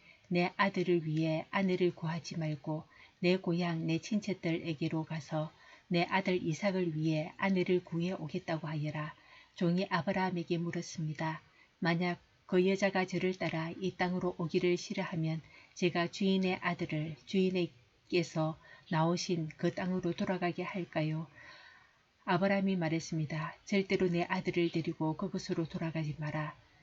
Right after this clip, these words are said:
하늘의 하나님 여호와께서 나를 내 아버지 집과 내 친척의 땅에서 데리고 나오시고 내게 맹세해 말씀하시기를,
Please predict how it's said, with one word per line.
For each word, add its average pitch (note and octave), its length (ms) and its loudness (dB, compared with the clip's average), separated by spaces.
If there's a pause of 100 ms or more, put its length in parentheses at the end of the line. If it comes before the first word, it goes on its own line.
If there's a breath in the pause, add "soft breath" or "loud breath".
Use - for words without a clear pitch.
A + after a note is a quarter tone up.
(240 soft breath)
하늘의 G3 420 4
하나님 F#3+ 500 0
여호와께서 E3 760 0
나를 F3+ 480 2 (480)
내 F3 160 4
아버지 F3+ 440 2
집과 D#3+ 580 -4
내 E3+ 180 2
친척의 F#3 520 0
땅에서 E3+ 520 -2
데리고 F#3+ 400 2
나오시고 D#3+ 720 -4 (280 loud breath)
내게 F3 380 4
맹세해 F3+ 560 0
말씀하시기를, D#3 1000 -2